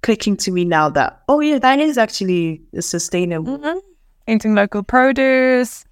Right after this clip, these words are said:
Speaker 2: eating locally, and I guess if you're eating Peruvian food in Peru, it's a lot better than eating it in the U K, right? <laughs>
Speaker 1: Exactly.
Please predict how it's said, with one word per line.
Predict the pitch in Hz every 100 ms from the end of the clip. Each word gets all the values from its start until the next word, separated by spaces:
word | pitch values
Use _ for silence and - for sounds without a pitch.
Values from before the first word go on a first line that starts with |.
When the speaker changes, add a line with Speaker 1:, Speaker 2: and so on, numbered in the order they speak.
| _ _ -
Speaker 2:
eating | 208 220 208
locally, | 202 208 - 202 202 208
and | 202
I | 202
guess | 214 -
if | 196
you're | 208
eating | 220 220 214 196
Peruvian | 208 214 202 202
food | - 202 196
in | 175
Peru, | 202 196 190
it's | -
a |
lot | 196 -
better | 202 202
than | 196 202
eating | 196 196
it | 196
in | 196
the | 196
U | 202
K, | - 196 -
right? | - - - - - -
<laughs> | 330 359 359 349 392 302 330 247 226
Speaker 1:
Exactly. | 220 - 175 160 - 160 151